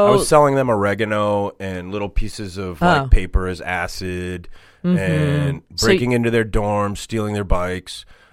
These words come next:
Speaker 1: I was
Speaker 2: Mm-hmm.
Speaker 1: basically, you know, your run-of-the-mill little piece of shit that, you know, r-
Speaker 2: Mm-hmm.
Speaker 1: that was running around in the urban environment at that point in
Speaker 2: Did
Speaker 1: the
Speaker 2: you ever have a gun or anything like that?
Speaker 1: Oh, definitely.
Speaker 2: You had guns?
Speaker 1: <laughs> Oh, many of them.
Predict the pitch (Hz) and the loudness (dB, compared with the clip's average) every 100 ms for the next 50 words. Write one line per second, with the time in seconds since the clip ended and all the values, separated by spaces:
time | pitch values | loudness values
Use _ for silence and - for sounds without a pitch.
0 | - 180 180 202 175 165 165 156 147 143 | -4 0 4 4 4 2 2 2 0 0
1 | 147 120 123 131 127 123 143 147 139 127 | 0 2 2 0 -2 0 0 0 0 2
2 | 127 123 120 - 117 113 - - 107 - | 2 0 0 2 0 -2 -8 -4 -4 -2
3 | 107 - - 113 98 98 95 104 147 135 | -4 -4 -8 -6 -6 -6 -6 -6 -8 -6
4 | 104 107 98 101 101 92 98 104 104 101 | -4 -2 -4 -6 -10 -8 -6 -6 -4 -4
5 | 101 98 95 98 104 107 117 135 175 123 | -4 -4 -6 -4 -4 -4 -4 -2 -2 -2
6 | 95 87 85 80 _ _ - - 87 185 | -6 -8 -10 -12 _ _ 0 0 0 -4
7 | - 208 226 214 208 208 196 180 175 175 | -2 2 4 4 4 2 0 -2 0 2
8 | 190 196 185 - 180 180 - 165 175 202 | 2 0 -2 -4 -4 -4 -4 -2 0 -2
9 | - - - 120 104 85 55 - - 208 | -4 -2 0 0 -2 -8 -12 -10 0 4
10 | 214 208 - 180 208 349 415 - - _ | 6 6 6 2 2 -2 -8 -12 -18 _
11 | 90 107 85 82 95 73 65 - | -6 -4 -4 -4 -8 -8 -14 -20